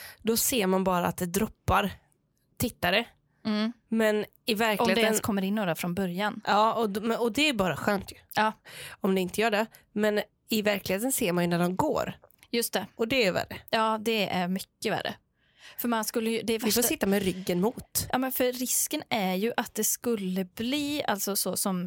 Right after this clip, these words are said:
Speaker 2: eh, filmrecensionerna var här, att det är liksom det värsta man någonsin har sett. Jag var tvungen att lämna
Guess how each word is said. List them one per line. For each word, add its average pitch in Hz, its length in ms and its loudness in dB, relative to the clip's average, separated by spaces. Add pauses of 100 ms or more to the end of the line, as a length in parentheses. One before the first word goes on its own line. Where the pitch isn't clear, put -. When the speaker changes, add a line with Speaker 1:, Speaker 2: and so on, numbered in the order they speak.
Speaker 2:
eh, 180 160 -4
filmrecensionerna 185 840 -2
var 185 140 -2
här, 196 260 -4
att 185 140 -2
det 185 100 -4
är 196 140 0
liksom 240 280 -4 (160)
det 220 240 -2
värsta 202 640 -2
man 175 200 -6
någonsin 190 280 -4
har 170 60 -6
sett. - 280 -4
Jag 175 80 0
var 175 40 -2
tvungen 175 300 -4
att 170 60 -6
lämna 180 600 -4